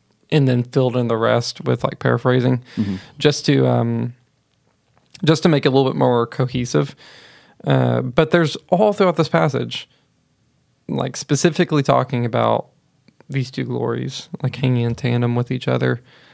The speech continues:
Speaker 1: Um, the, the way he opens the passage in Second Corinthians three six,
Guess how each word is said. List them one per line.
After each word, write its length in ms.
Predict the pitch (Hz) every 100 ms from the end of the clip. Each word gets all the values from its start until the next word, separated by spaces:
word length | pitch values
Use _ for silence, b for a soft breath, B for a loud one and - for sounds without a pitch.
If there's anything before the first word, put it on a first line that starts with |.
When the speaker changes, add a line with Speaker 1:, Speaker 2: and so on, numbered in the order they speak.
| b b -
Speaker 1:
Um, 500 | 127 123 127 123 123 214 220 - -
the, 800 | 131 131 123 120 123 135 - - _ - - - - -
the 160 | 156 151
way 140 | 170
he 180 | 180 135
opens 380 | 170 156 151 -
the 100 | -
passage 540 | 131 135 - 139 - -
in 240 | 139 127
Second 240 | - 139 135
Corinthians 420 | 139 127 127 127
three 220 | - 131
six, 420 | 131 131 - -